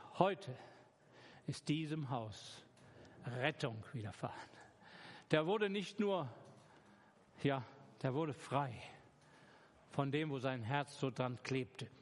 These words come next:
Ich komme zum Schluss. Ich möchte jetzt nur noch einen Vers sagen, Römer eins sechzehn. „Ich schäme mich des Evangeliums nicht,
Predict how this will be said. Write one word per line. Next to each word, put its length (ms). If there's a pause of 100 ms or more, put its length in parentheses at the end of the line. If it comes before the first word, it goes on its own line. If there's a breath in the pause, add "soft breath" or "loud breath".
Ich 140
komme 220
zum 160
Schluss. 400 (220)
Ich 60
möchte 280
jetzt 140
nur 100
noch 140
einen 280
Vers 340
sagen, 300
Römer 380
eins 280
sechzehn. 600 (1900 loud breath)
„Ich 140
schäme 540
mich 220
des 200
Evangeliums 760
nicht, 520